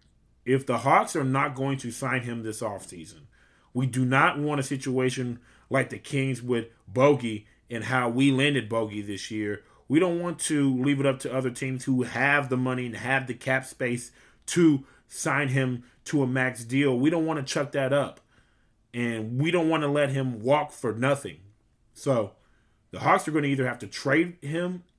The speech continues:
and get value from him now and continue to just focus on building around Trae Young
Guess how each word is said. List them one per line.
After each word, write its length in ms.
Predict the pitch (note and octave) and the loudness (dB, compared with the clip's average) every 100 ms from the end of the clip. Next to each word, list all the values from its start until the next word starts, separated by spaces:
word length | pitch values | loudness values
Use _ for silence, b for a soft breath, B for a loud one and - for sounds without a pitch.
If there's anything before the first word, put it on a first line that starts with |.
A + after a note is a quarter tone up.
| _ | _
and 160 | B2+ B2 | -6 -2
get 160 | C3+ B2+ | -2 0
value 360 | C3+ B2+ C3+ | 2 2 0
from 240 | C3 C3+ A#2+ | 0 -4 -4
him 200 | A2+ G#2+ | -6 -4
now 500 | G#2+ B2+ D#3 F#3+ F3+ b b b b | 2 4 4 2 -8 b b b b
and 140 | B2+ | -2
continue 380 | C3 C3 C#3 C#3 | 0 0 0 0
to 60 | C3 | 0
just 220 | C3 B2+ | -2 0
focus 360 | B2+ C3 C3+ | 2 2 0
on 160 | C3+ A#2+ | -2 0
building 300 | A#2 B2+ C3+ | 2 2 2
around 300 | B2+ B2+ B2+ | 0 0 -2
Trae 300 | B2+ C3+ C3 | -4 -2 -2
Young 420 | B2 B2+ C#3 D3 | -2 -2 -2 -4